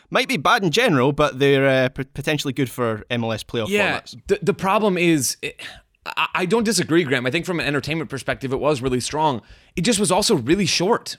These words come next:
Speaker 2: right? Like, you're running from October fifteenth to November fifth. That's not nothing, but it's also not a long time. It's, like, three weeks, just under three weeks. And then all of a sudden you have to wait for the next season to start, and that's not kicking off until March, right? I,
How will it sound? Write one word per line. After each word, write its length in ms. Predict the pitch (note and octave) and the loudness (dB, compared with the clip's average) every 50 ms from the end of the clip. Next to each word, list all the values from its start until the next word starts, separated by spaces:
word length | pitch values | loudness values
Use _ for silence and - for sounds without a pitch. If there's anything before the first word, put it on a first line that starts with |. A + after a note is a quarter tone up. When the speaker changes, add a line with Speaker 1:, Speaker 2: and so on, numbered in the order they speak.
| _ | _
Speaker 2:
right? 260 | - - D#3+ G3+ - F3 | -6 -4 -2 -2 0 0
Like, 160 | F3 C3 - | 0 2 2
you're 100 | G#3+ G3+ | 2 2
running 360 | D3 D3 E3+ G3 F#3+ E3 D3+ | 4 2 2 2 2 0 -2
from 160 | C3+ E3 E3 | -2 -2 -2
October 360 | D3+ C#3+ - - F3 F3 F3 | -2 -4 -2 -2 -2 0 0
fifteenth 440 | D3+ - D#3+ - - - E3 C#3+ - | -2 -2 -4 -8 -8 -6 -8 -6 -6
to 80 | - C#3+ | -6 -4
November 340 | C#3 B2 C3 C3+ C3 B2+ A#2+ | -4 -2 -2 -2 -2 -2 -4
fifth. 400 | - - A#2+ E2+ - - - _ _ _ _ _ _ _ _ | -4 -4 -6 -6 -8 -14 -20 _ _ _ _ _ _ _ _
That's 200 | - E3+ E3+ - | -2 -2 -2 0
not 300 | D#3+ F3+ F#3+ G#3 F#3+ - - _ _ _ _ _ _ - | 0 0 2 2 0 -2 -6 _ _ _ _ _ _ -10
nothing, 540 | C3 C3+ D3+ G#3 B3 - - D3 E3+ G#3+ F#3+ | -6 -2 -2 -2 0 0 0 0 0 0 0
but 120 | G3 F3+ | 0 2
it's 80 | D#3 G3 | 2 2
also 220 | G#3+ G#3 - G#3 | 0 0 0 0
not 300 | D#3 C#3 D3 E3+ F#3 F3 | 0 0 0 0 0 2
a 40 | D#3 | 0
long 560 | C3+ A#2+ A#2 A#2 B2 C#3 F3 G3+ G3+ F#3+ D#3 | 0 0 -4 -4 -2 -2 0 0 0 0 -2
time. 320 | - B2+ A#2 A#2 C3 C#3+ | -4 -4 -4 -2 -2 -2
It's, 160 | D3+ - - D3 | -4 -4 -2 -2
like, 260 | D3 C#3 - - - _ _ _ _ _ _ _ _ - | -2 -2 -2 -6 -16 _ _ _ _ _ _ _ _ -10
three 240 | - C3 C#3+ D3 | -2 0 2 4
weeks, 260 | D3 D#3 F#3 E3+ - - | 4 4 2 2 0 -4
just 220 | - D3+ - D#3 | -4 -4 -2 -2
under 200 | D3 D3+ D#3 D3+ | -2 0 0 0
three 200 | C3+ C#3+ D3 C#3+ | 0 0 0 0
weeks. 400 | C3+ C#3+ D#3 - - - - - - - _ _ _ - | 2 0 0 0 -2 -4 -4 -6 -6 -12 _ _ _ -2
And 120 | F3 F#3 | 0 2
then 80 | G#3 G3+ | 2 4
all 100 | G3+ G3+ | 4 4
of 60 | F#3+ | 2
a 60 | F3+ | 2
sudden 180 | E3 - G3+ F#3 | 2 0 2 2
you 60 | F#3+ | 0
have 80 | F#3 F3+ | 0 0
to 80 | E3+ | 0
wait 400 | D3 B2+ B2 F#3 G3 E3+ D3 - | 0 2 2 2 0 0 -2 -6
for 140 | - - D#3+ | -6 -4 -2
the 80 | D3+ D3 | -2 0
next 200 | D#3 D#3+ - - | 0 -2 -2 -2
season 300 | F3 G3 G3+ G3+ E3+ C3+ | -4 -4 -2 -2 -2 -2
to 60 | A#2+ | -2
start, 380 | - - - A2 A#2+ E3 E3+ - _ _ _ _ _ - | -4 -4 -2 -2 -2 -2 -2 -4 _ _ _ _ _ -6
and 80 | D#3 E3 | -2 0
that's 200 | F3+ F#3+ - - | 0 0 -2 -2
not 140 | G3 C#3+ - | -4 -4 -4
kicking 200 | F3+ D#3+ C3+ D#3 | -4 -6 -4 -4
off 200 | C#3 C#3+ C#3+ C#3 | -4 -4 -4 -4
until 240 | D3+ C3+ - D#3+ D3 | -4 -4 -2 -2 -2
March, 480 | D3 F3+ G#3+ D#3+ D#2+ - - - - | 0 0 0 0 -2 -4 -6 -8 -6
right? 320 | - B2 D#3+ G3 - - _ | -4 -4 -2 -2 -4 -6 _
I, 120 | - C#3 | -14 -14